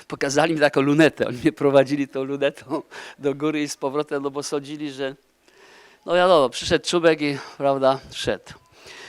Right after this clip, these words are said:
Wróciłem do kraju, nikt mnie nie pytał o dowód.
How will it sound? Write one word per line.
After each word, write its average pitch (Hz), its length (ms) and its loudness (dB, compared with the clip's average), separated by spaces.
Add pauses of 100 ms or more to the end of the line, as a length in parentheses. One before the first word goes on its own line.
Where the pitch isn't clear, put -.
(200)
Wróciłem 240 380 4
do 202 120 2
kraju, 214 320 6
nikt 208 240 -2
mnie 208 100 -4
nie 202 120 6
pytał 196 340 4
o 185 40 0
dowód. 165 500 0